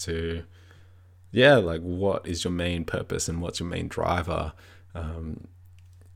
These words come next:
and what kind of informs, uh, what,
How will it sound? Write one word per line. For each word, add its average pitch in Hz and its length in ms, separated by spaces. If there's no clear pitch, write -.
and 80 300
what 85 280
kind 87 180
of 85 340
informs, 90 920
uh, 92 120
what, 90 340